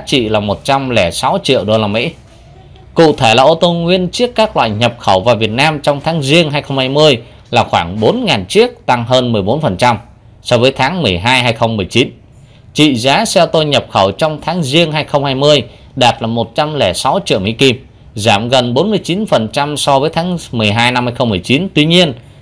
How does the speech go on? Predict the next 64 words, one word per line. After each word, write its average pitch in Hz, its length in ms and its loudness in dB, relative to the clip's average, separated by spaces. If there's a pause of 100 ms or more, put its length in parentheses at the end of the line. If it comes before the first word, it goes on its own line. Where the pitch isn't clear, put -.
(260)
nếu 180 220 4
so 175 180 2
với 196 140 -2
cùng 120 260 0
kỳ 117 220 2
năm 139 140 0
hai 160 100 -2
không 156 160 -6
mười 120 100 0
chín 175 360 0
thì 113 140 2
trị 120 280 -2
giá 127 220 0
nhập 185 280 0
khẩu 90 140 0
nhóm 113 260 -2
hàng 127 200 -2
ô 113 60 2
tô 151 380 4 (320)
trong 151 240 2
tháng 185 240 -4
đầu 110 140 4
năm 131 340 -2
hai 127 120 -2
không 123 160 -4
hai 117 80 -2
mươi 123 300 2 (260)
giảm 92 340 0
đến 127 200 2
sáu 151 160 -4
mươi 139 60 -6
mốt 175 180 0
phần 87 140 -4
trăm. 107 160 -2 (840)
Như 170 140 4
vậy 175 180 6
thì 123 140 4
tính 190 320 -2
ra 165 220 4
giá 135 280 0
mỗi 214 220 0
chiếc 220 240 -4
xe 165 180 -2
nhập 135 200 -2
khẩu 95 240 2
cập - 280 -2
cảng 98 200 -4
Việt 101 100 -6
Nam 135 360 -2
giá 127 220 0
là 202 100 0
khoảng 90 380 -2
hai 143 160 -2
mươi 143 140 -2
sáu 147 260 0
ngàn 117 260 -2
năm 147 220 -2
trăm 143 280 -2
đô 139 100 6
la 135 120 4
Mỹ 147 260 0
cho 143 100 0
một 101 160 -2
chiếc, 190 180 4